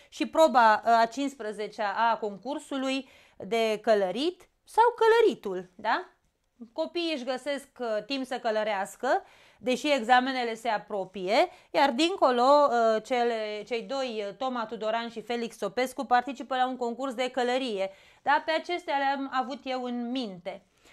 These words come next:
Când rezolvăm un astfel de text, da, trebuie să precizăm elementul de conținut comun. Eu m-am oprit la prezența animalelor.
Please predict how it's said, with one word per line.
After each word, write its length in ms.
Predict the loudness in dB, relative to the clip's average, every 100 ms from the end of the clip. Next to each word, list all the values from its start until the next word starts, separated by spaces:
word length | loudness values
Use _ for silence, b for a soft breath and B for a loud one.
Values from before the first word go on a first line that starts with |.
| b b b b _ _ _ _
Când 360 | -2 -2 2 6 8
rezolvăm 500 | 6 6 4 4 2 2
un 100 | 0
astfel 400 | 0 0 -2 2
de 120 | 0
text, 600 | 0 -2 0 0 -2 -8
da, 320 | -2 2 4 2
trebuie 420 | -4 -2 0 0
să 300 | 0 -2 -2
precizăm 600 | -2 -6 -4 -2 0 2
elementul 640 | 2 0 0 -2 -4 -6 -4
de 140 | -4
conținut 500 | -2 -2 -2 -4 -6
comun. 640 | -2 0 0 0 -2 -6 -6
Eu 100 | -6 -4
m-am 180 | -4 -4
oprit 180 | -4
la 140 | -4 -4
prezența 440 | -4 -6 -6 -4
animalelor. 880 | -4 -4 -4 -4 -6 -6 -4 -2 -2